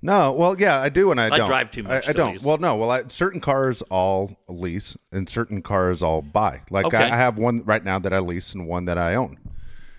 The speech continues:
Speaker 1: And so it depends on, it, it, for me, it <clears throat> depends on how much driving I'm doing at the time or how far we're working away
Speaker 2: Yeah.
Speaker 1: or whatever else. And, uh,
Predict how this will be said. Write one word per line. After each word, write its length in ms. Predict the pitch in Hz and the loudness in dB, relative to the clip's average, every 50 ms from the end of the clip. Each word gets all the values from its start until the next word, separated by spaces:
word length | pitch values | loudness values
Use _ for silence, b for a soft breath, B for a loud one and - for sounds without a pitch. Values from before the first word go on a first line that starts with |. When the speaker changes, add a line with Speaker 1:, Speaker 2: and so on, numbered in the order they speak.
| B - | B -4
Speaker 1:
And 240 | - 113 113 101 - | -2 0 0 0 -2
so 320 | - - 113 107 110 110 | 0 2 4 4 4 2
it 80 | 120 131 | 2 0
depends 480 | 135 - 151 151 143 143 135 117 123 | -2 0 0 0 0 0 -2 -2 -4
on, 560 | - - 117 113 110 110 110 107 107 110 110 - - _ _ _ _ _ _ _ _ _ _ _ _ _ - _ - - | -4 0 0 2 2 2 2 2 0 0 -2 -4 -8 _ _ _ _ _ _ _ _ _ _ _ _ _ -20 _ -4 0
it, 120 | 120 120 | 0 2
it, 200 | 123 117 123 - | 2 2 0 2
for 120 | - 127 131 | 4 4 4
me, 240 | 147 170 180 151 120 | 6 6 4 4 2
it 120 | 98 - - - - - - | 0 -2 -6 -8 -8 -8 -6
<clears throat> 40 | 123 | -2
depends 340 | 113 120 - 127 135 127 113 117 | -2 -2 0 0 0 0 0 0
on 80 | 107 | 0
how 180 | 101 113 117 113 | 0 0 0 2
much 380 | 110 110 104 92 - - - | 2 2 0 0 -2 -8 -2
driving 340 | - 107 92 98 95 87 90 | 0 2 2 2 2 0 0
I'm 140 | 85 85 82 | -2 -2 -2
doing 180 | 82 90 85 82 | -2 -2 -2 -2
at 80 | 73 | -6
the 60 | 76 | -4
time 180 | - 107 95 92 | -4 -2 0 2
or 60 | 90 | 2
how 100 | 95 95 | 2 2
far 260 | 92 - 113 101 92 | 2 2 2 2 2
we're 180 | 85 85 87 85 | 2 0 -2 -2
working 460 | 80 80 92 78 95 - - 87 82 | -2 -4 -6 -6 -6 -10 -10 -8 -4
away 360 | 80 78 76 87 85 85 - 87 | -4 -2 0 0 0 0 0 -2
Speaker 2:
Yeah. 40 | 82 | -2
Speaker 1:
or 20 | |
whatever 300 | 78 85 82 80 78 87 | -2 0 -2 0 0 0
else. 180 | 85 85 80 - | -2 -2 -2 -4
And, 140 | 87 85 | -6 -6
uh, 40 | 82 | -6